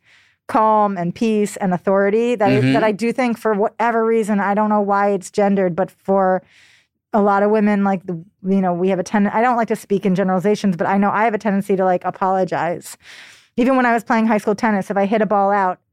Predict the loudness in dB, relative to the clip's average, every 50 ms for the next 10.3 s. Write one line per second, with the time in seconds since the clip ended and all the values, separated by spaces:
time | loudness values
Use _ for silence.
0 | _ _ _ 0 0 2 2 0 0 -2 -2 -2 -2 -2 0 0 0 0 -2 -2
1 | -2 0 0 0 2 0 0 -2 -2 -4 -2 -4 -4 -2 -2 -2 -2 0 0 0
2 | 0 -2 -2 -2 -2 0 0 2 2 0 0 2 0 0 0 0 -2 -2 0 -2
3 | -4 -2 0 0 0 2 2 2 0 0 -4 _ _ _ _ _ -20 -20 -20 -20
4 | -20 -20 -20 -20 -20 -12 _ 0 2 2 4 2 2 2 0 0 -2 -6 _ _
5 | 0 2 2 2 2 0 0 2 2 2 2 2 2 2 2 2 0 0 -2 -6
6 | _ _ _ _ _ _ 0 2 2 2 2 2 2 2 2 2 2 2 0 0
7 | 0 0 -2 -4 _ -8 -2 0 0 0 0 0 -2 -2 0 0 0 -2 -2 -4
8 | -8 -8 -4 -2 -2 0 0 -2 -2 -4 -6 -14 -18 -8 -4 -2 -2 0 0 0
9 | 0 -2 -2 -2 -2 -4 -2 -2 -2 -2 -2 -2 -2 0 0 0 0 -2 -2 -2
10 | 0 0 0 -2 -2 -4